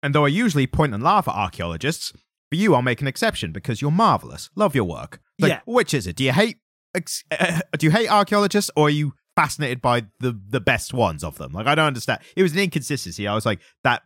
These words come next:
Speaker 1: does feel very Tennant-y Doctor."
Speaker 2: Well, it did, didn't it? And, and again, I found that quite grounding.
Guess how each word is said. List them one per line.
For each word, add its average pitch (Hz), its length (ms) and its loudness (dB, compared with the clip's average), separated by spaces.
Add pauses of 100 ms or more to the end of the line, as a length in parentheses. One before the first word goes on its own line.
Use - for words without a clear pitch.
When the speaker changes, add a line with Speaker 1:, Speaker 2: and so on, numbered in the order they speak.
Speaker 1:
does 123 200 0
feel 113 300 0
very 92 320 0 (400)
Tennant-y 92 560 -4
Doctor." - 540 -6 (260)
Speaker 2:
Well, 202 140 6
it 190 120 4
did, 220 200 2
didn't 165 240 -2
it? 123 120 -2
And, 143 160 -2
and 160 220 0
again, 165 260 4
I 160 140 6
found 151 260 2
that 135 120 2
quite 135 180 2
grounding. 117 540 2